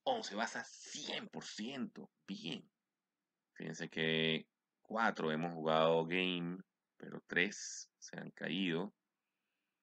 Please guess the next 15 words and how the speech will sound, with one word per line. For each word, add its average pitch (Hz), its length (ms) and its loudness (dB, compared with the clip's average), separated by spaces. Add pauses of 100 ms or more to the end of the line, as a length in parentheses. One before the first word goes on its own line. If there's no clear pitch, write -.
(1800)
No - 140 -18
sé 80 960 -8 (1400)
por - 160 -20 (120)
qué - 280 -12
se - 140 -20
podrían - 340 -14
caer. 104 400 0
Quizás - 560 0
tratan 87 360 0
de 85 220 2
fallar 80 400 0
tréboles - 840 0
en - 100 -20
el - 100 -14
muerto. - 500 -2